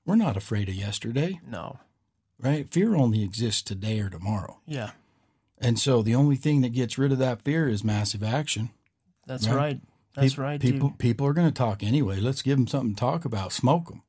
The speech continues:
Speaker 2: Yeah, that's
Speaker 1: Right?
Speaker 2: Yeah, absolutely. You were talking about hopes and dreams,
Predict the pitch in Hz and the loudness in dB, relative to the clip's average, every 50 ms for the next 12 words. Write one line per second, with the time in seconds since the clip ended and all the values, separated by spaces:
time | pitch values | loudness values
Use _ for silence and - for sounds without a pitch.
0 | _ _ - 139 147 156 135 120 127 127 - - - 110 117 127 156 - - - | _ _ -4 -2 0 0 0 0 -4 -8 -10 -6 -2 0 0 0 0 0 -4 -10
1 | - 143 143 143 143 139 139 143 143 - - 147 147 160 156 143 139 131 131 _ | -10 -6 -2 0 0 0 0 0 -2 -2 -4 -2 -2 -2 0 0 -2 -4 -4 _
2 | _ _ _ _ _ _ _ _ _ - 151 156 156 147 147 170 160 160 156 160 | _ _ _ _ _ _ _ _ _ -4 -2 0 0 2 2 4 4 4 4 2
3 | 160 147 151 143 139 135 - 160 175 165 165 - 156 143 139 160 170 165 151 135 | 0 2 4 4 4 4 4 2 2 2 2 0 0 0 2 2 4 4 4 2
4 | 123 120 - - | 2 0 -4 -10